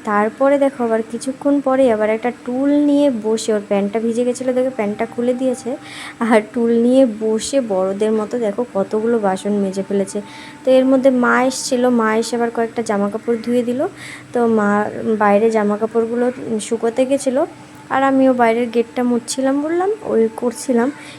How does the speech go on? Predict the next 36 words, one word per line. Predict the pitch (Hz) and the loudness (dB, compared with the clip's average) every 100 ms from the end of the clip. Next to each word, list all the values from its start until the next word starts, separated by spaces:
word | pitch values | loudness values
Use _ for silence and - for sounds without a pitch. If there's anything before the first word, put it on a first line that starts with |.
| - | 0
এর | 226 214 | 0 2
মধ্যেই | 214 214 226 226 | -2 0 2 4
দেখি | 226 226 | 2 2
ওরম | 285 214 196 196 | 2 2 2 0
করে | 196 214 214 | 0 0 0
বসে | 202 202 196 - 269 | -2 -4 -4 -2 -2
টুলে | - 202 226 294 | -2 -2 0 0
বাসন | 202 180 202 202 | -2 -4 -4 -2
মাজছে, | 196 196 208 | -4 -6 -6
এত | 180 175 - 247 | -6 -6 -4 -2
হাসি | 262 254 269 | -2 -4 -2
পেয়েছে | 269 262 269 | 0 0 0
দেখে | 240 233 226 | -2 -2 -4
কি | 214 208 | -4 -8
বলবো | 202 190 190 190 | -4 -4 -4 -4
আর। | 196 202 - - - - | -4 -8 -16 -18 -18 -8
তারপর | - 226 226 233 226 | 0 0 2 -2 0
তো | 226 | -2
যাই | 214 202 | 2 0
হোক, | 208 220 | 0 -2
কাজকর্ম | 214 196 - 208 208 208 202 | -4 -4 -2 -2 0 -2 -4
করলাম, | 214 208 214 262 262 | -4 -2 0 0 0
আজ | 202 | 0
অনেক | 202 196 208 | 0 -2 -2
দেরিও | 202 196 202 226 | -2 0 0 0
হয়ে | 240 226 | 2 0
গেছিলো | 220 214 220 233 | 0 -2 -2 -2
এগুলো | 214 202 | -2 -4
সমস্ত | 202 208 208 202 233 | -6 -4 -4 -6 -4
কিছু | 214 233 | -4 -4
করতে | 226 208 202 208 | -4 -6 -6 -8
করতে। | 208 208 - 349 - - - - | -8 -10 -4 -4 -6 -16 -18 -8
তারপরে | 220 208 202 214 240 294 | 0 0 0 0 2 0
খাওয়া | 302 208 196 196 | 0 -4 0 0
দাওয়া | 208 208 214 | 0 0 -2
করে | - 220 | -6 -4